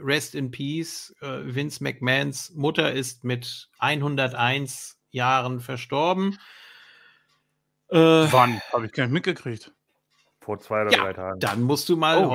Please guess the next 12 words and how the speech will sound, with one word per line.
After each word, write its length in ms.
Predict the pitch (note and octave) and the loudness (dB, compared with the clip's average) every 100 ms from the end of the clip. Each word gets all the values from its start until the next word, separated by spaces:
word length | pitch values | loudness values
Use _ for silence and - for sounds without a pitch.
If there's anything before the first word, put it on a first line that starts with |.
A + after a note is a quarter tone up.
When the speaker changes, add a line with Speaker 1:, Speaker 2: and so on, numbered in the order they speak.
| - | 2
Speaker 1:
häufiger 320 | D#3+ D3 D#3 | 2 0 2
Speaker 4:
zwei 160 | F3 F#3+ F#3+ | 2 2 2
Tagen. 180 | A#2+ - _ _ _ _ _ _ _ | 0 -4 _ _ _ _ _ _ _
Speaker 1:
F 300 | F3+ - - | -2 -2 -2
B-Gruppe 640 | A#3+ A3+ C3 C3+ B2+ G3+ | 0 0 0 -2 0 0
Punkt 320 | G3 F3+ E3 | 0 -2 -2
moontalk 500 | G3 G#3 G3 B2+ B2+ | -2 -2 -2 -2 -2
Punkt 240 | - D#3 F#3 | -4 -4 0
net. 380 | G#3 - - _ | 0 -2 -10 _
Da 300 | C3 C#3+ C#3+ | 2 2 2
erhältst 440 | B2+ C3+ D3+ - | -2 -4 -4 -6
du 140 | B2+ | -10